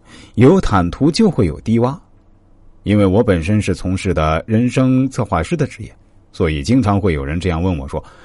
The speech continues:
：“师傅，要怎样才能让我的人生更加顺利呢？”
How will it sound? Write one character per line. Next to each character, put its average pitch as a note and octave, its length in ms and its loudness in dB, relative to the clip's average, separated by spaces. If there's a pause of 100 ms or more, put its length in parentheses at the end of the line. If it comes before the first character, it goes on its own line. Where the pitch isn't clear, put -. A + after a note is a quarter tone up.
(400)
：“师 - 160 0
傅， D2 160 -2 (420)
要 C#3 200 6
怎 F#2+ 200 2
样 D#3 200 2
才 B2 160 2
能 C#3+ 160 4
让 C#3 180 2
我 D2 140 -2
的 D2+ 100 -2
人 F#2 180 2
生 D#3 160 0
更 C#3 160 -2
加 G#2+ 160 0
顺 A3 220 0
利 G#2+ 140 0
呢？” E2 160 -12